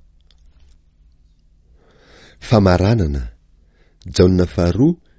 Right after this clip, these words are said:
ny andininy faharoa ambin'ny folo sy telo ambin'ny folo. Manana zavatra maro ho soratana aminareo aho, nefa tsy tiako atao amin'ny taratasy sy ny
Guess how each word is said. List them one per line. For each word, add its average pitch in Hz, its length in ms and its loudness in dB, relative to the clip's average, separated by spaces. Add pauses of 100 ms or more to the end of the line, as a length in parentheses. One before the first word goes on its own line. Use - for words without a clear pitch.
ny 82 60 0
andininy 78 300 0
faharoa 80 240 -2
ambin'ny 69 240 -8
folo 131 340 -2
sy - 220 -8
telo 67 160 -2
ambin'ny 60 240 -10
folo. - 400 -14 (1900)
Manana 131 600 4
zavatra 120 360 0
maro 127 300 2
ho 127 80 -2
soratana 120 460 0
aminareo 117 560 0
aho, 151 220 -8 (720)
nefa 143 260 4
tsy - 220 -8
tiako 120 240 -4
atao 104 200 0
amin'ny 92 200 -2
taratasy 117 680 -4
sy - 140 -6
ny 76 80 -2